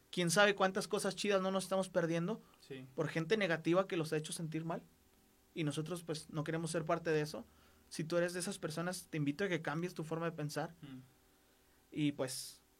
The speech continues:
Speaker 1: gracias. Bro,
Speaker 2: Sí,
Speaker 1: ¿quieres
Speaker 2: claro.
Speaker 1: cerrar con algo?
Speaker 2: Ah, no, eh, nomás confirmando, enriqueciendo lo que
Speaker 1: Va.
Speaker 2: estás diciendo, porque yo escuché lo mismo en inglés. Un hombre una vez me dijo, dijo, "Yo nunca voy a hablar mal de alguien,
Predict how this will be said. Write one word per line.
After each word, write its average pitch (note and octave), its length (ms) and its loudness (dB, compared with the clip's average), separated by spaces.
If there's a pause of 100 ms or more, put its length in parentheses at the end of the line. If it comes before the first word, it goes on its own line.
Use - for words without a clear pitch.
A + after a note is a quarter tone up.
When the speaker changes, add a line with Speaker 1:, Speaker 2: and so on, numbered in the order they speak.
(340)
Speaker 1:
gracias. - 480 -4
Bro, F#3+ 200 8
Speaker 2:
Sí, D#3+ 120 4
Speaker 1:
¿quieres G#3 180 10
Speaker 2:
claro. G#3+ 140 6
Speaker 1:
cerrar G3+ 120 6
con G#3 120 4
algo? F#3+ 280 4 (120)
Speaker 2:
Ah, G3+ 240 10
no, A#3+ 300 6
eh, F#3 240 4
nomás F#3+ 260 4
confirmando, E3+ 680 2
enriqueciendo D#3 600 -2
lo D#3 100 -2
que D3+ 80 -6
Speaker 1:
Va. C3+ 80 -2
Speaker 2:
estás D3+ 120 2
diciendo, E3 420 -2
porque F#3 560 2
yo F#3 220 4
escuché E3 380 -2
lo D#3 100 2
mismo D3+ 260 0
en C#3+ 80 -2
inglés. C#3 420 -2
Un D#3+ 120 2
hombre F3 220 2
una E3 160 0
vez E3 180 0
me D3 120 0
dijo, C#3+ 360 -2 (460)
dijo, D3 400 -2
"Yo D3+ 160 -2
nunca F#3 380 0
voy D#3+ 240 0
a D#3 80 2
hablar D3+ 240 0
mal C#3+ 280 -2
de C#3 60 -4
alguien, C3+ 500 -8